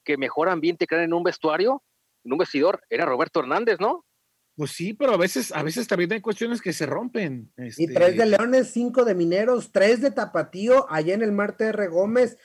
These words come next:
Speaker 3: dos más de Venados de Mérida. O sea, sí le han
Speaker 2: Algo
Speaker 3: llovido
Speaker 2: hay, algo hay, algo hay.
Speaker 3: trece, trece goles en cuatro partidos. Digo, ayer decía él, hablaba de, de que no tuvo una pretemporada, buena pretemporada, de que, eh, empezó tarde,
Speaker 2: ¿Pero quién
Speaker 3: mucho
Speaker 2: tuvo una
Speaker 3: de
Speaker 2: buena pretemporada, Artur?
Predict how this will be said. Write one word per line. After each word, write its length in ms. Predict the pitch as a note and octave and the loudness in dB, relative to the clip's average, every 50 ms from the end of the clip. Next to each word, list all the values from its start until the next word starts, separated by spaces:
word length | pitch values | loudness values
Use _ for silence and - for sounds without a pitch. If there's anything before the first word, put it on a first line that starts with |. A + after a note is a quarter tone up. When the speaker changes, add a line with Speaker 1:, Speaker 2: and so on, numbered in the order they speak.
| _ _ _ | _ _ _
Speaker 3:
dos 360 | - C#3+ C#3 G3 G#3+ A3 A3 A3 | -6 0 4 4 4 4 4 2
más 240 | G#3+ G#3 A3+ A#3+ | 2 2 0 2
de 100 | A3+ B3 | 0 0
Venados 480 | A3 G3 F3+ F3 F3 F3+ G3 A3+ G#3+ G3+ | 2 2 0 0 0 0 0 -2 -2 0
de 120 | F3+ E3+ | 0 -2
Mérida. 600 | D#3+ D#3+ D#3+ F3 F#3 G#3+ A3+ A#3 B3 C#4 E4+ G4+ _ _ _ _ _ _ _ _ _ _ _ - | 0 0 0 0 0 0 0 0 0 0 0 -4 _ _ _ _ _ _ _ _ _ _ _ -10
O 400 | - - A#2 A#2+ A#2+ A#2+ - - | -6 -6 -4 -4 -4 -6 -6 -6
sea, 240 | - - C3+ C3 C3 | -6 -4 -4 -4 -4
sí 200 | - - E3+ F#3 | -4 -2 -2 0
le 100 | G3 G3+ | 2 2
han 80 | F#3+ | 4
Speaker 2:
Algo 200 | F#3+ E3 F#3+ F3+ | 4 4 4 4
Speaker 3:
llovido 40 | G#3 | 4
Speaker 2:
hay, 160 | G#3 A3 E3 - | 4 4 2 -2
algo 260 | - D3+ F#3 G#3+ A3 | -4 -4 0 2 2
hay, 160 | F#3 C#3+ G#2+ - _ _ - | 2 2 0 -4 _ _ -6
algo 240 | A#2+ C#3+ E3+ E3+ B2 | -4 -2 -2 -2 -2
hay. 80 | - | 0
Speaker 3:
trece, 420 | F3+ G#3+ A3+ A3+ - B3+ A3+ - _ _ _ | 0 0 0 0 0 -2 -2 -4 _ _ _
trece 320 | - F3 F3+ G3+ G3 - A3+ | 0 0 2 2 2 0 0
goles 320 | F3 D#3+ F3+ G#3+ A#3+ F3+ | 2 4 2 2 2 0
en 80 | F#3+ E3+ | -2 -2
cuatro 260 | D#3 E3+ F3 G#3+ G3 | 0 0 0 0 -2
partidos. 400 | F3 E3+ D#3+ E3 A3 B3+ C4 A#3+ | -4 -4 -2 0 2 4 4 4
Digo, 140 | A#3+ A3+ G3 | 2 2 0
ayer 260 | E3+ E3+ F3+ F#3 G3+ | 2 4 4 2 2
decía 420 | G#3 G#3+ E3+ - - G#3 G3+ G3 | 0 -2 -6 -4 -4 -2 0 2
él, 140 | G3 G#3 G#3+ | 2 2 0
hablaba 380 | F#3+ E3 D#3 D#3 D#3+ E3+ F#3+ G3 | -2 -2 -2 -2 0 0 0 0
de, 240 | F#3 E3+ D3 - - _ _ _ _ _ _ _ _ | 0 0 -2 -2 -6 _ _ _ _ _ _ _ _
de 140 | - D#3+ D#3+ | -2 0 0
que 100 | D#3+ F3 | 2 2
no 140 | E3+ F3+ F3 | 2 2 2
tuvo 160 | F3 F3 E3+ | 2 2 0
una 180 | E3 E3+ E3+ D3+ | 2 0 0 -2
pretemporada, 840 | - C#3+ C3 - C3+ B2 - C#3+ C#3+ D#3+ F3+ F#3 F#3+ F#3 G3+ - _ _ | -4 -6 -8 -8 -8 -8 -6 -4 0 0 2 2 0 0 -4 -8 _ _
buena 260 | - D3 D3+ D3 C3+ | -8 -6 -6 -6 -6
pretemporada, 800 | - B2+ - - C3 B2 - C#3 D3 E3 F3+ G3+ G#3 A3+ A3 G#3+ | -8 -12 -12 -12 -12 -10 -6 -4 -2 0 0 0 0 0 -2 -2
de 200 | F#3 E3 D#3+ D3 | -2 -4 -4 -6
que, 720 | - - C#3 C3 B2+ B2+ B2+ C3 C3 B2+ B2 A#2 A2+ B2+ C3 | -6 -8 -8 -6 -6 -6 -6 -8 -8 -8 -10 -10 -12 -12 -14
eh, 60 | - - | -12 -10
empezó 360 | C#3 C#3 B2+ C3+ C3 C3 C#3 | -10 -10 -10 -10 -10 -10 -8
tarde, 300 | - - E3 F3+ G3 A3 A3 | -4 -2 0 2 4 4 4
Speaker 2:
¿Pero 120 | A3 A3 | 2 2
quién 120 | G3+ C4+ B3+ | 2 0 0
Speaker 3:
mucho 100 | - D4 | 0 2
Speaker 2:
tuvo 100 | C4+ C#4+ | 2 2
una 120 | C#4 C#4 | 4 2
Speaker 3:
de 40 | C4+ | 2
Speaker 2:
buena 180 | C4+ C#4 C#4+ | 2 2 2
pretemporada, 540 | B3 C4 B3 G3+ A#3 G3+ F3+ A3 A#3+ C4 B3 | 0 0 0 0 0 0 2 2 2 4 2
Artur? 300 | B3 A#3 - B3 F#3 C#3+ | 0 0 -2 -4 -6 -6